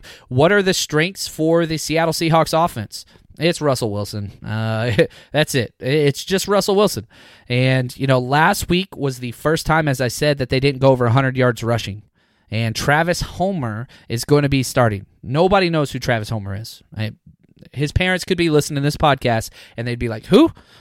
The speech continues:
Uh, nobody knows who Travis <laughs> Homer is. And, and not trying to take shot at the guy, but he's just, he's a wild card.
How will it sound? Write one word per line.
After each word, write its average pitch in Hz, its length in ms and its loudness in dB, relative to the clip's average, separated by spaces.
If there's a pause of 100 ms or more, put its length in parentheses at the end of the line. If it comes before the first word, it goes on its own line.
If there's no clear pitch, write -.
(100)
Uh, 110 260 -8 (100)
nobody 180 640 0
knows 156 200 0
who 139 80 -4
Travis 127 320 2
<laughs> - 60 -6
Homer 196 240 0
is. 131 280 2 (220)
And, 170 180 2
and 190 240 0
not 220 200 0
trying 240 160 4
to 196 60 -2
take 170 180 0
shot 214 240 2
at 302 80 -4
the 160 80 -4
guy, 139 220 2
but 160 200 -2 (180)
he's 180 300 -4
just, - 340 -4 (140)
he's 175 280 -4
a 185 60 0
wild 185 320 2
card. 117 300 0